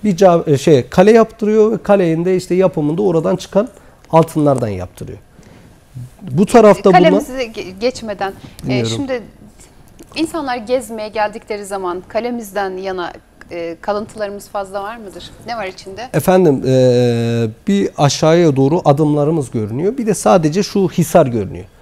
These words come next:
Speaker 1: Sadece kalan kalıntımız bu. Bunun
Speaker 2: Hmm.
Speaker 1: dışında başka bir kalıntı yok. Orada bulunmadığından dolayı da yani sadece görselde olabileceği yer orası. Ama burada şöyle bir şey var. Bizim burası Sancakbeyliği olduğu için şimdi bizim Sağman Kalemizin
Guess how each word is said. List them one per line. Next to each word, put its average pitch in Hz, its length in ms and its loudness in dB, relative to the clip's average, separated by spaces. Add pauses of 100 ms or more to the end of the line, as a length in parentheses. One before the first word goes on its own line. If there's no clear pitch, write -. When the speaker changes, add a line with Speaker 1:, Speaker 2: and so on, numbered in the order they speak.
(120)
Speaker 1:
Sadece 151 440 0
kalan 160 300 -2
kalıntımız 170 580 -4
bu. 113 100 -8 (140)
Bunun 165 140 -2
Speaker 2:
Hmm. 160 80 -4
Speaker 1:
dışında 143 320 -4
başka 143 300 -4
bir 127 80 -10
kalıntı 135 360 -4
yok. 170 160 -2 (640)
Orada 151 320 4
bulunmadığından 143 720 0
dolayı 156 300 2
da 196 120 -4 (440)
yani 160 200 2
sadece 165 520 0
görselde 156 920 2
olabileceği 139 680 0
yer 123 220 2
orası. 214 440 0 (360)
Ama 170 260 2
burada 180 300 2
şöyle 196 360 0
bir 127 60 -8
şey 147 200 -2
var. 190 180 -2
Bizim 170 220 -2
burası 170 300 -2
Sancakbeyliği 160 720 -2
olduğu 175 240 2
için 139 280 -6 (300)
şimdi 185 220 2
bizim 165 200 0
Sağman 175 400 4
Kalemizin 180 600 0